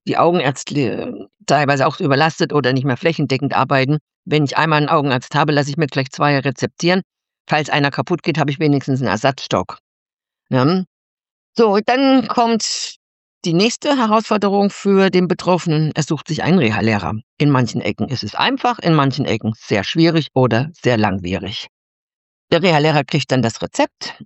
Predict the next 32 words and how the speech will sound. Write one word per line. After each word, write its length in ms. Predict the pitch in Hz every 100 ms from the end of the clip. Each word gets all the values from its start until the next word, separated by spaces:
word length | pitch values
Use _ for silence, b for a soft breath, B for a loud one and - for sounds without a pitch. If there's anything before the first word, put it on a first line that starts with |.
| -
und 200 | 196 202
führt 320 | - 175 180
ein 160 | 135 147
sogenanntes 720 | - 156 156 135 135 131 - -
Evaluationsgespräch. 1300 | 139 131 127 123 - 113 127 - 127 - 117 101 - - _ _ _ _ _ _ -
Das 220 | 175 220
mache 180 | 226 175
ich 100 | 311
unterschiedlich, 640 | 208 196 - 151 143 -
mal 220 | 151 131
vor 160 | - 120
Ort, 720 | 196 185 185 - - - - _ -
mal 380 | 175 143 139 151
nur 160 | 139
am 140 | 110 131
Telefon. 640 | 226 190 175 202 175 170 165
Einige 380 | 139 135 135 151
Kassen 380 | - 139 143 139
geben 260 | 202 190
uns 200 | 180 180
sogar 320 | 185 160 151
Evaluationsstunden, 1120 | 180 170 156 156 - 175 151 143 - 143 143 139
sprich, 420 | - - 123 -
wir 160 | 170 135
gehen 240 | 139 139
ohne 300 | 165 180 175
Kostenvoranschlag, 840 | - 170 - 151 165 147 131 156 131
ohne 260 | 156 139 123
alles 240 | 147 135
zum 160 | - 143
Patienten 480 | 127 - 131 131 135
hin, 260 | 190 196